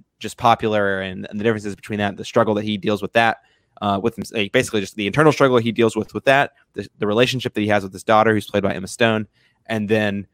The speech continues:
also his, you know, actual relationships he has in his professional career, trying to put on this, this play, uh, this play called Birdman,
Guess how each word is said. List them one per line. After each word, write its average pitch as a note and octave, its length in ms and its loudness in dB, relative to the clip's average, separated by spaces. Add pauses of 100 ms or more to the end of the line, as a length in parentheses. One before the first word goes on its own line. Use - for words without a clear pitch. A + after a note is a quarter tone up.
(180)
also G#2+ 280 2
his, G2 300 -2
you G#2 60 -6
know, F#2+ 220 -4
actual G#2+ 440 -2
relationships G#2 420 0
he G#2 60 -4
has G2 140 0
in G2 60 -2
his F2+ 100 -8
professional A2+ 420 0
career, G2+ 180 0
trying G2+ 140 -2
to F#2+ 60 -4
put G#2 100 0
on G2 100 0
this, F#2+ 200 -8 (180)
this - 140 -14
play, - 400 -2 (380)
uh, F#2+ 140 -2
this F2+ 160 -8
play G2+ 200 0
called F#2 180 -4
Birdman, F#2+ 420 -4